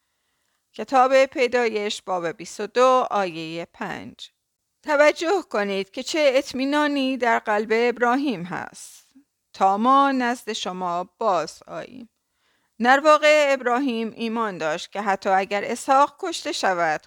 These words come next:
خدا قدرت دارد او را زنده کند. و البته ابراهیم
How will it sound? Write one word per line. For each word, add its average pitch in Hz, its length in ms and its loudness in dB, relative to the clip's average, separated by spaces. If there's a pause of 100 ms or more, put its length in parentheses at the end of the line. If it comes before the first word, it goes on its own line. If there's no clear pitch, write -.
خدا 180 300 0
قدرت - 480 0
دارد 202 400 -4
او 175 120 -10
را 170 260 -4
زنده 254 480 0
کند. - 480 -16 (640)
و 208 100 2
البته 247 720 2
ابراهیم 226 680 -2